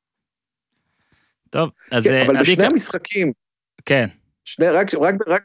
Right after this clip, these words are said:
Speaker 2: להגיד, בשני המשחקים נגד סקוטלנד וסלובקיה היינו טובים מהיריבות.
Speaker 1: נכון,
Speaker 2: וזה שהשווינו
Speaker 1: נכון.
Speaker 2: בקושי, זה סיפור אחר.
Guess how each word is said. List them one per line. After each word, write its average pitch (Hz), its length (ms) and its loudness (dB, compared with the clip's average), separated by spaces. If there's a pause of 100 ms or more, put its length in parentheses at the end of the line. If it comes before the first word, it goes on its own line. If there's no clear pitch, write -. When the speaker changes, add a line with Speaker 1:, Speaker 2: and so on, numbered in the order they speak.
(100)
Speaker 2:
להגיד, 202 260 0
בשני 131 240 -2
המשחקים 196 360 0
נגד 160 180 0
סקוטלנד 180 480 0
וסלובקיה 156 500 0
היינו 175 180 2
טובים 180 300 0
מהיריבות. 170 540 0 (640)
Speaker 1:
נכון, 127 120 -2
Speaker 2:
וזה 170 160 2
שהשווינו 247 580 2
Speaker 1:
נכון. 190 120 2
Speaker 2:
בקושי, 196 540 -2 (1200)
זה 180 400 0
סיפור 170 400 0
אחר. 110 340 2